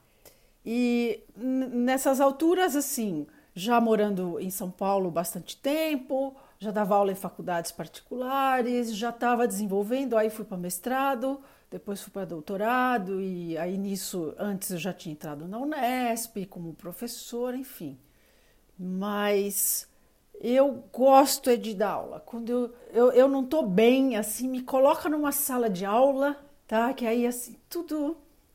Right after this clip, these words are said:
tudo parece que começa a ser resolvido, tá? Sabe por quê? Porque, assim,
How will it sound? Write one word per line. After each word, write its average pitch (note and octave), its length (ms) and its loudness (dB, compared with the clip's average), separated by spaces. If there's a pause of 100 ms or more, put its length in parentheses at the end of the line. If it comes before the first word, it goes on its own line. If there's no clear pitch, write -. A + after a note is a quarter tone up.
(220)
tudo G#4 380 12
parece E4 600 4
que - 80 -6
começa D4 520 8
a C4+ 80 2
ser B3+ 320 8
resolvido, G#3 1080 2 (300)
tá? A#3+ 320 -2 (1400)
Sabe D#4 400 -2
por F#3+ 220 -4
quê? A3+ 340 2
Porque, A#3 340 -6
assim, G3+ 520 -8